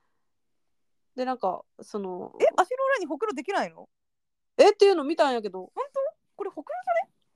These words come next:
Speaker 2: じゃね？
Speaker 1: え？<laughs> え？<laughs> そうなの？
Speaker 2: あ、これゴミかな？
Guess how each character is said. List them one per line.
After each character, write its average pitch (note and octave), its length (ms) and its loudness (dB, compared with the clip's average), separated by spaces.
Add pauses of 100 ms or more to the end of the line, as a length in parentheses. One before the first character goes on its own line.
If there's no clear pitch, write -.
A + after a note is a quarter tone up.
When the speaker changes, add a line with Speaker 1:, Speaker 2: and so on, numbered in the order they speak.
(400)
Speaker 2:
じ - 80 -6
ゃ - 60 -4
ね？ - 20 -10 (2250)
Speaker 1:
え？ G3 140 -4
<laughs> - 0 -
え？ D#4 140 -6
<laughs> F4+ 360 4 (800)
そ - 180 -8
う - 20 -6
な E3+ 120 -4
の？ E3+ 200 -12 (340)
Speaker 2:
あ、 A3+ 60 -16
こ G#3+ 120 -12
れ F3+ 60 -14
ゴ F3+ 100 -14
ミ C#4 100 -10
か A3+ 140 -8
な？ E3 80 -8